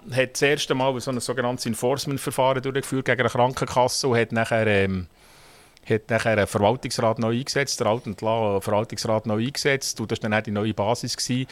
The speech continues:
Und ich bin dann am Anfang auch noch Sekretär gewesen vom Verwaltungsrat, habe dann dort dürfen helfen, auf dieser Ebene zu arbeiten. Und das war natürlich höchst, höchst spannend gewesen, habe dort Einblicke bekommen, die ich sonst nicht bekommen hätte. Also, es ist nicht so, dass man mich reingelegt hätte oder gesagt, nichts gesagt hätte und ich wäre völlig überrascht gewesen. Überhaupt nicht.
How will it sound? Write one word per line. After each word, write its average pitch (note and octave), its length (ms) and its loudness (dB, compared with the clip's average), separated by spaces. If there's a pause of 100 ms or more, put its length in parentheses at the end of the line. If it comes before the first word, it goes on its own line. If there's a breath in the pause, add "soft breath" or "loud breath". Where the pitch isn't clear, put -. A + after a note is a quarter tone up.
(240 loud breath)
Und A#2 120 -2
ich A2+ 80 2
bin G#2+ 120 2
dann A2 80 4
am G#2 100 2
Anfang G#2+ 260 2
auch G2+ 40 -2
noch G#2 100 -2
Sekretär G#2 560 -2
gewesen G#2 200 -6
vom F#2+ 160 -8
Verwaltungsrat, G2 720 -4
habe F#2+ 120 -2
dann F#2 80 0
dort G2 280 0
dürfen G2 300 0
helfen, G#2 440 2 (440 loud breath)
auf A2 160 -4
dieser A2 160 2
Ebene A2+ 480 -2
zu - 120 0
arbeiten. A2 380 0
Und G2+ 140 -2
das - 80 -2
war G2 60 -4
natürlich G#2 180 -4
höchst, - 380 -4 (260 loud breath)
höchst B2+ 260 2
spannend C3+ 400 2
gewesen, C3 200 0
habe A2+ 60 2
dort A#2+ 240 2
Einblicke A#2+ 540 0
bekommen, A2 380 0
die G#2 60 0
ich G#2 80 -2
sonst A2 120 -6
nicht A#2 200 -2
bekommen B2 260 2
hätte. G#2+ 180 2
Also, A2 220 2 (220 loud breath)
es - 60 -4
ist B2+ 80 -2
nicht C#3 180 2
so, C#3+ 180 4
dass C3 140 -2
man C3+ 140 2
mich C#3 160 4
reingelegt C3+ 500 0
hätte C3 300 0
oder A#2 120 -2
gesagt, B2 280 0
nichts C#3 300 0
gesagt C3+ 220 2
hätte B2 260 0
und B2 80 -2
ich A#2+ 80 -2
wäre A#2+ 200 0
völlig B2 280 -2
überrascht A2+ 460 -2
gewesen. B2 160 -4
Überhaupt G#2+ 440 -4
nicht. F#2 120 -12